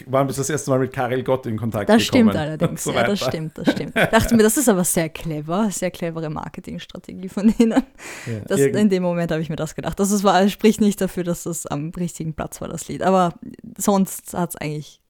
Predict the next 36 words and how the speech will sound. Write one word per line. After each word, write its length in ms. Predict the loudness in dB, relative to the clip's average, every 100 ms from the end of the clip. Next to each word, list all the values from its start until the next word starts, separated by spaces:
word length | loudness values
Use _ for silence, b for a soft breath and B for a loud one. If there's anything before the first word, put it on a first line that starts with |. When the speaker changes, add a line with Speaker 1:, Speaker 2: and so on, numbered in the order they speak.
| _
Speaker 2:
schon 180 | -10 -4
Speaker 1:
Es 100 | -2
hat 100 | 2
ja 120 | 0
Speaker 2:
schon 140 | 0 -4
Speaker 1:
das 120 | -2
Lied 200 | 0 0
auch 100 | 0
nichts 240 | -2 -2
mit 140 | -2 -2
einer 180 | -2
Katze 320 | -4 -10 -8 -4
und 60 |
einer 160 | -4 -4
Maus, 260 | -4 -6 -8
die 80 | -10
sich 180 | -8
prügeln 320 | -6 -6 -6 -6
zu 100 | -8
tun, 240 | -10 -10
zu 140 | -10
tun. 240 | -10 -10 -8
Also, 360 | -10 -10 -12 _ _ _ _ _ _
wenn 140 | -6 0
du 60 |
Speaker 2:
Ja, 80 | 4
Speaker 1:
so 40 | 8
Speaker 2:
aber 60 | 8
am 80 |
Speaker 1:
willst, 140 | 8 6
dann 60 |
Speaker 2:
Schluss 180 | 4 4
Speaker 1:
ist 260 | 0 _ -4
Speaker 2:
bringt 300 | 2 2 4
den 260 | 2 2 -2 -2
Blumen, 460 | 2 2 0 -6